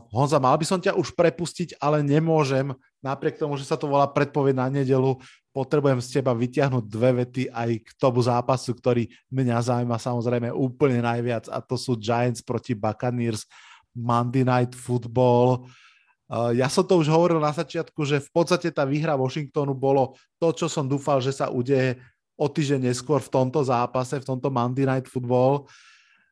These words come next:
Mm, možno ty ako človek, ktorý má Bradyho naozaj napozeraného, koľko sa dá, skús nás možno previesť ako keby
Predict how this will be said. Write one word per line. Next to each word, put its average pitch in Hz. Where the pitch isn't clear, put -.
Mm, 127
možno 160
ty 175
ako 160
človek, 147
ktorý 143
má 127
Bradyho 123
naozaj 120
napozeraného, 127
koľko 127
sa 139
dá, 117
skús 214
nás 175
možno 139
previesť 135
ako -
keby 123